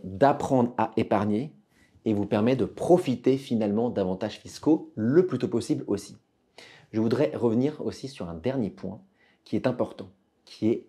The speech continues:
l'apprentissage. Vous savez, c'est un petit peu comme tout dans la vie, plus vous commencez tôt, plus vous pouvez par conséquent vous permettre de faire certaines erreurs et aucun investisseur derrière cet écran ne pourra me dire que tous les investissements qu'il a faits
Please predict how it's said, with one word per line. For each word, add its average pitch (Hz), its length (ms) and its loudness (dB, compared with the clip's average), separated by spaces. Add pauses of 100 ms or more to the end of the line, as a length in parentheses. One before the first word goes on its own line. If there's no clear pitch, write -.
l'apprentissage. - 880 -8
Vous 107 100 -6
savez, 120 240 4
c'est 131 140 -4
un 104 60 -2
petit - 140 -14
peu 151 80 4
comme 107 240 4
tout 143 220 -4
dans 113 120 4
la 98 120 2
vie, 110 200 0 (400)
plus 190 200 2
vous 208 160 4
commencez 127 480 4
tôt, - 360 0 (600)
plus 214 220 4
vous 170 160 4
pouvez 135 260 4
par 151 200 2
conséquent 143 440 2
vous 113 140 -2
permettre 165 800 2
de 98 120 -2
faire 110 240 -2
certaines 87 440 -6
erreurs 107 440 0 (480)
et 123 260 4
aucun 185 480 8
investisseur 120 760 2
derrière 95 340 0
cet - 240 -8
écran 107 380 -8
ne 107 100 -2
pourra 117 280 0
me 101 160 2
dire 92 260 -6 (380)
que 117 80 -2
tous 262 340 2
les 190 180 10
investissements 135 600 2
qu'il 95 180 -4
a 92 60 2
faits 120 340 -8